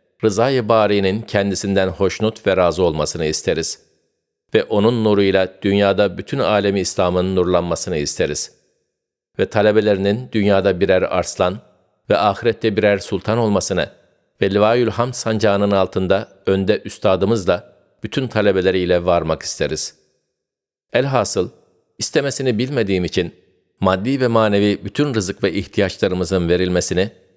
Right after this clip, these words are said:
üstadımın istemesini isteriz. Orada bulunan kardeşlerimizin, başta üstadımız olarak cümlesine ayrı ayrı selamlarla sıhhat ve afiyette berdevam olmasını isteriz. El-Baki huvel-Baki.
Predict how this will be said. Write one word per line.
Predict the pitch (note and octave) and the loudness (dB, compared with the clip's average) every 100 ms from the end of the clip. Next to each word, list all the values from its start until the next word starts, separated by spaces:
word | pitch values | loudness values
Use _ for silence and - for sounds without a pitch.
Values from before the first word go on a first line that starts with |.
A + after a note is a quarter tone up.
| - | -12
üstadımın | - - A2 G#2 G#2+ G#2+ | -6 2 2 2 0 -2
istemesini | - - - F2 D#2+ E2 E2 | -4 -6 -2 -2 -2 -2 -2
isteriz. | D#2+ - E2 E2 - _ _ _ _ _ _ _ _ - | -2 -2 -2 -2 -8 _ _ _ _ _ _ _ _ 0
Orada | C#3 E3 D3 | 2 2 2
bulunan | A2+ G#2+ G2+ | 2 2 0
kardeşlerimizin, | G2+ G2+ F#2 F2+ F#2+ F2+ D#2+ G2+ - _ - | 2 0 0 0 0 0 0 -2 -4 _ -4
başta | - G2+ - A2 | 0 0 -2 -6
üstadımız | - - G2+ G2+ A#2+ | -4 0 0 0 0
olarak | A2 F2+ E2 - _ - | 0 2 0 -4 _ -6
cümlesine | C#3 C3+ A2 - F2+ D#2+ _ _ _ - | -4 -2 -2 0 -2 -4 _ _ _ 0
ayrı | G2+ G#2+ | 2 2
ayrı | C3+ A#2+ | -2 -6
selamlarla | A2 A2+ G#2 G2+ F#2+ F#2 F#2 G2+ - | -4 0 0 2 0 2 -2 -2 -10
sıhhat | - - A2 C3 - - | -10 -8 -8 -10 -6 -2
ve | |
afiyette | F#2 G2 G#2+ F#2 - G2 F#2+ | 0 0 -2 -4 -2 -2 0
berdevam | F#2+ F2 F2 F2 E2+ | -2 0 2 2 0
olmasını | D#2+ D#2+ E2 - D#2 | -2 -2 -4 -4 -4
isteriz. | D#2 - D#2 D2 - _ _ _ _ _ _ | -4 -4 -4 -4 -10 _ _ _ _ _ _
El-Baki | G#2 F2+ E2+ D#2 - F2 G2 - | -2 0 0 0 -2 -4 -4 -2
huvel-Baki. | F2+ D2+ C#2+ D2+ C#2+ F2 | 0 0 0 -2 -2 -6